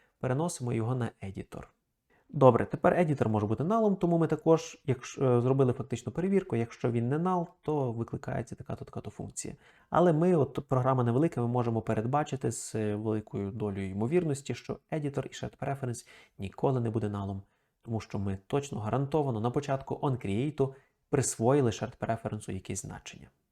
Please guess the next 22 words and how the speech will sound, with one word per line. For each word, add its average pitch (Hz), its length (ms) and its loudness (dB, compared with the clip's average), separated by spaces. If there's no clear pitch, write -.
Тут - 200 0
також 123 260 2
функція - 420 -4
getNumber 175 500 0
викликає 143 380 -2
shared 135 260 -6
preference, 123 480 -4
і 160 80 0
то, 117 240 -8
теж - 200 0
та 113 100 -4
сама 101 240 -4
проблема, 139 500 -2
він 143 140 -4
може 107 200 -2
бути 110 280 -6
null. - 140 -12
Ставимо 101 320 -2
знак 92 160 -6
питання, 180 380 -2
перевірку 156 600 0
фактично. 123 680 -6